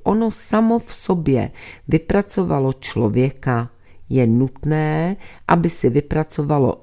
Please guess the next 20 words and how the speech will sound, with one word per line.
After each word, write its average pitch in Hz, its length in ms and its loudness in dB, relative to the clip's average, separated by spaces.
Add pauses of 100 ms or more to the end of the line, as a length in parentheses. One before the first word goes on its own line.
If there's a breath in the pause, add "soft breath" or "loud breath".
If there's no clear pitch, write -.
ideového 127 800 0
člověka 147 840 0 (320 loud breath)
a 123 100 -2
snažilo 202 640 2
se 202 240 -2
v 175 80 -8
životě 139 680 -2 (320 loud breath)
řídit 160 680 0
se 117 400 -2 (320)
ideálem.“ 117 1300 2 (1800 soft breath)
Tak, - 200 -6
vážení 165 520 0
a - 100 -4
milí 170 320 0
přátelé, 160 1120 -2
a 131 80 -4
tímto 143 580 -4 (340 loud breath)
končí 147 600 -2
příloha 139 840 -2 (340 loud breath)
číslo 127 680 -4